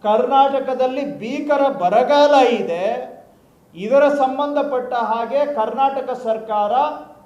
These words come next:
ಬರ ಪರಿಹಾರಕ್ಕಾಗಿ ಎನ್ ಡಿ ಆರ್ ಎಫ್ಗೆ ತನ್ನ ಮನವಿಯನ್ನ ಸಲ್ಲಿಸಿದೆ. ಈ ಮನವಿಯನ್ನ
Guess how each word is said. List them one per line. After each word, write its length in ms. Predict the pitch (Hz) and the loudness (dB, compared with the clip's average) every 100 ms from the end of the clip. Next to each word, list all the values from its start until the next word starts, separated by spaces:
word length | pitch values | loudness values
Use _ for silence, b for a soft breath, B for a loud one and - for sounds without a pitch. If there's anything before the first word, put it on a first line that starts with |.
| _ _ _ _ _ _ _ _ _ _ _ - | _ _ _ _ _ _ _ _ _ _ _ -2
ಬರ 160 | 202 202 | 2 4
ಪರಿಹಾರಕ್ಕಾಗಿ 1040 | - 277 277 240 240 240 - 220 220 226 | 4 2 2 2 2 2 -2 -2 0 -2
ಎನ್ 340 | 285 226 226 262 | -2 -2 -2 -2
ಡಿ 140 | 285 | 4
ಆರ್ 240 | 269 254 247 | 6 6 6
ಎಫ್ಗೆ 440 | 226 226 220 277 | 0 -4 -2 -2
ತನ್ನ 300 | 285 220 233 | -2 -4 -4
ಮನವಿಯನ್ನ 840 | 214 190 233 285 277 269 254 254 | -4 -4 -4 -4 -2 -2 -2 -4
ಸಲ್ಲಿಸಿದೆ. 960 | 240 - 226 277 285 285 233 220 254 233 - - - - _ _ _ _ _ _ _ _ _ _ _ _ _ _ _ 160 208 | -4 -4 -2 0 0 0 -2 2 4 4 2 -4 -12 -20 _ _ _ _ _ _ _ _ _ _ _ _ _ _ _ -14 -6
ಈ 160 | 302 330 | -2 0
ಮನವಿಯನ್ನ 640 | 285 269 302 294 285 277 | 2 2 2 0 -2 -2